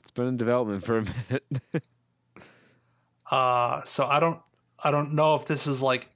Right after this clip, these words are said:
Speaker 2: any people are attached to it, or if this was just, like, they got the blessings to move forward with this.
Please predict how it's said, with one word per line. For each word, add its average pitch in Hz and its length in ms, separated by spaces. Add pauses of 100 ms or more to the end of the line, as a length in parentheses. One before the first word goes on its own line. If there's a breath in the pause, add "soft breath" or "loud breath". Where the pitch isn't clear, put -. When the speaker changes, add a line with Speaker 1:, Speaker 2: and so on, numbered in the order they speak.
(140)
Speaker 2:
any 147 260
people 147 460
are 135 180
attached 147 540
to 180 160
it, 190 160 (760 soft breath)
or 131 720 (160)
if 127 180
this 135 220
was 131 140
just, 127 240
like, 117 340 (1400 soft breath)
they 135 200
got 131 200
the 139 60
blessings 127 680
to 139 100
move 127 240
forward 123 300
with 120 140
this. - 420